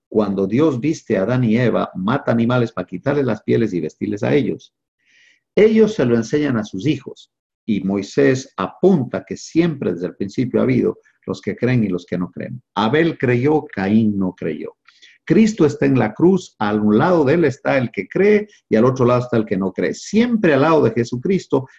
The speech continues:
están los que creen y los que no creen. ¿Tú de qué lado estás? ¿Del lado de Abel o del lado de Caín? Y aquí noten que aparece Cristo en el altar porque el altar representa la cruz de Cristo, donde el cordero era inmolado o sacrificado.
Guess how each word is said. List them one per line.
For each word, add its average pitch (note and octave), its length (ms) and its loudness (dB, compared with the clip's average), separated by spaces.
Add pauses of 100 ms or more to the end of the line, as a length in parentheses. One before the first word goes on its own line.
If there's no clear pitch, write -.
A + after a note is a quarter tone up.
están A#2 360 0
los G#2+ 120 0
que - 140 -4
creen E3+ 260 0
y C3 60 0
los G#2+ 160 0
que G#2 100 -6
no G2 140 -4
creen. F2+ 280 -6
¿Tú D#3 120 4
de D#3 160 4
qué D3 140 0
lado D3 260 0
estás? - 500 -10 (300)
¿Del F#2+ 140 -2
lado C#3+ 180 4
de A#2 100 4
Abel D#3 220 0
o C3 60 2
del G2+ 100 2
lado A2 160 0
de F#2+ 140 -6
Caín? G#2+ 360 -6 (960)
Y A#2+ 120 2
aquí C#3+ 600 0 (440)
noten C#3 500 0
que G#2+ 320 0
aparece B2+ 580 -2
Cristo D#3+ 380 -4
en G2+ 80 -4
el F#2+ 120 -4
altar B2 440 -2
porque G#2 220 -4
el G2+ 60 -2
altar G#2 420 -4
representa A2 760 -2
la F2 160 -2
cruz A2 340 0
de A2 140 -2
Cristo, - 460 -6 (120)
donde G2 520 0
el F#2 160 -2
cordero G#2+ 720 0
era F2+ 220 -4
inmolado G2 560 -2
o D#2+ 80 -4
sacrificado. - 760 -8